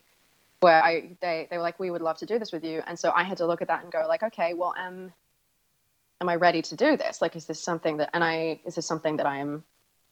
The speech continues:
ready to dive into?" And I realized the answer is yes. Yes, I am. I am ready to do this. I, it is a possibility. I can do it, and I'm going to do it. Um,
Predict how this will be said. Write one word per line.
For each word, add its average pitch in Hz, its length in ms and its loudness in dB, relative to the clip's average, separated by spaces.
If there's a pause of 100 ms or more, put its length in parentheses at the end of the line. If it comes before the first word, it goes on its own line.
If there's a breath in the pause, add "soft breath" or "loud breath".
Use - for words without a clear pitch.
(520)
ready 160 280 8
to 156 480 0 (240)
dive 147 240 4
into?" 160 500 0 (260)
And 165 160 -2
I 151 40 0
realized 151 380 4
the 147 60 -2
answer 139 280 -4
is 139 100 -2
yes. - 340 0
Yes, - 200 -2
I - 60 0
am. 90 200 -6
I 156 120 0
am 156 160 0
ready - 200 2
to 170 100 -6
do - 120 -2
this. - 340 -2 (160)
I, 160 180 2 (120)
it 165 100 4
is 165 140 6
a 156 40 0
possibility. 139 600 0
I 139 80 -2
can 139 240 -4
do 131 160 -2
it, 135 120 -6 (100)
and 139 120 -6
I'm 143 80 -4
going 143 240 0
to 143 100 -6
do 117 140 -12
it. - 140 -8 (1040)
Um, 165 540 4